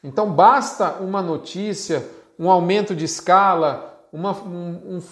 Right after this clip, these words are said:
um, um fechamento de plantas, uma abertura de habilitações, enfim,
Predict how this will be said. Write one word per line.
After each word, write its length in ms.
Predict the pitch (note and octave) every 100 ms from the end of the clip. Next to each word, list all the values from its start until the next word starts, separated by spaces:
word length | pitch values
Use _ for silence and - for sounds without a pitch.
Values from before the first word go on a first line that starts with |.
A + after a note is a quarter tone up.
| -
um, 200 | F#3 F3+
um 40 | F3
fechamento 760 | - G3+ G3+ G#3 G3 G#3 G#3
de 120 | E3
plantas, 640 | D3+ E3 G3 G3 G3 E3 D3+
uma 280 | G3 G3+ G#3
abertura 720 | F#3+ G3+ D3 - A3+ A#3 G3+
de 320 | E3 F#3 F3
habilitações, 1040 | D#3+ F3 F3 E3+ C#3+ - F#3+ G#3+ G#3+ F#3+
enfim, 540 | A#3 A3 - F#3+ C3+